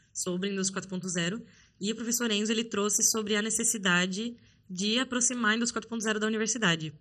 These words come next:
Por quê? Aqui no Brasil, noventa e seis por cento das empresas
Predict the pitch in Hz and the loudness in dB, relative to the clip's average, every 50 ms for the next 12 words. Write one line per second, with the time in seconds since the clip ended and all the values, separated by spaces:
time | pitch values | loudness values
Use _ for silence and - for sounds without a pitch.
0 | - - - 190 208 214 214 - - - 165 151 - - - - - - - - | -16 -6 -2 0 0 0 0 -2 -6 -6 -4 -6 -6 -10 -16 -20 -20 -20 -20 -20
1 | - - _ _ _ - 185 180 180 185 - - 214 240 277 277 226 185 170 165 | -20 -20 _ _ _ -2 -2 -2 -2 -4 -8 -6 -4 -2 0 0 2 2 2 2
2 | 170 190 220 202 190 180 180 170 170 202 233 240 285 - - 127 127 160 165 - | 2 2 2 2 2 2 0 0 0 -2 -2 -2 -2 -2 -2 -2 -2 -2 -2 0
3 | - 208 208 196 220 202 196 196 202 214 202 - 175 170 175 180 214 226 - - | 0 0 -2 -2 -2 0 0 0 0 -2 -4 -2 -2 -2 -2 -2 -2 -2 -2 -2
4 | - | -4